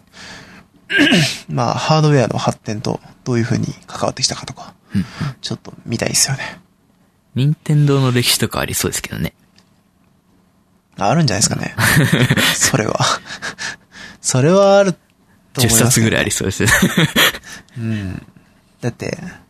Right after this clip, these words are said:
Speaker 1: 任天堂の社長の歴史とかだってもう、
Speaker 2: うん。
Speaker 1: <laughs> 結構あるし。うん。この間お亡くなりになった時に多分結構出たんじゃないかな、その辺は。
Speaker 2: うんうん。
Speaker 1: うん。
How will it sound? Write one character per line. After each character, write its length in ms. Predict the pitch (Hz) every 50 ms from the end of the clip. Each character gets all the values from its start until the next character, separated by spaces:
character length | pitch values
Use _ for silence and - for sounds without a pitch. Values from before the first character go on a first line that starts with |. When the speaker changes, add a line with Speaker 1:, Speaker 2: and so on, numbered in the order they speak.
| _
Speaker 1:
任 140 | - 151 165
天 180 | - 196 185 185
堂 100 | 180 170
の 60 | 151
社 180 | - - 131
長 180 | 131 170 180 180
の 60 | 175
歴 200 | 160 151 143 -
史 100 | - -
と 80 | - 135
か 80 | 123
だ 60 | - -
っ 40 |
て 120 | - - -
も 220 | - - - - - _ _ _ _ _ _ - - - - - - -
う、 40 | 101
Speaker 2:
う 40 | 95
ん。 180 | 185 185 160 - - - _ _
Speaker 1:
<laughs> 340 | - - - - - - -
結 180 | - 123 -
構 200 | - 95 90 87
あ 40 | -
る 80 | 135 131
し。 200 | - - - - - _ _ _ _ _ - - - - - - -
う 20 | -
ん。 240 | - - - - - - _ _ - - - _ _ _ _ - _ _ _ _ _ _ _ _ _ _ _ _ _ - - _ _ _ _ _ _ _ _ _ - _
こ 120 | - 139
の 60 | 135 135
間 220 | 135 127 127 123
お 100 | 123 123
亡 120 | 127 131
く 100 | 127 -
な 80 | 135 131
り 100 | 127 127
に 60 | 123
な 80 | 127 127
っ 40 | 131
た 140 | - -
時 160 | - - - -
に 120 | - -
多 120 | - 113
分 180 | - - - - - _ _ _
結 180 | - - 139 131
構 160 | - - 92
出 120 | 92 101 101
た 100 | 95 78
ん 40 |
じ 60 | - -
ゃ 40 |
な 80 | - -
い 40 | -
か 60 | -
な、 140 | - - - -
そ 160 | - - -
の 80 | 131
辺 200 | 127 123 - -
は。 100 | - - - _ - - - - - - - -
Speaker 2:
う 20 |
ん 180 | 92 98 - -
う 40 | - -
ん。 120 | - - - _ _ _ _ _ _ _ _ _ - 117
Speaker 1:
う 20 | 110
ん。 60 | 104